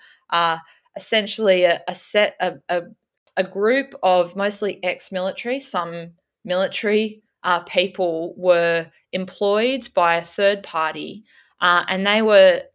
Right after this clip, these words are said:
given passports and visas. It's not entirely clearly by who, but there's some indication that those were fast-tracked by the government, uh, and that they went to Dubai to train,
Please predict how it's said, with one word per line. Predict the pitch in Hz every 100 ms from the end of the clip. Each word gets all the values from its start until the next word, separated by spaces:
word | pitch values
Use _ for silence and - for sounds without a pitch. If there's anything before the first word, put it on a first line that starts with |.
| _ _ _ _ _
given | 202 190 190 180 170 170
passports | - 196 226 - 233 220 -
and | 180
visas. | 170 185 214 247 262 254 - _ _
It's | -
not | 285 262
entirely | 233 233 240 220 220
clearly | 208 - 220 214
by | 202 190
who, | 190 220 240
but | 226 -
there's | 180 -
some | 226 214
indication | 202 185 - 170 175 190
that | 175
those | 165 175 170
were | 160
fast-tracked | - 175 175 - - - -
by | 175
the | 165
government, | 156 160 196 240 - - - - - -
uh, | 185 185 180
and | - 196
that | 190 185
they | 190 180 180 180 170
went | 202 214 226
to | - 202
Dubai | 185 175 170 170 165 170
to | -
train, | 185 - 190 180 147 151 185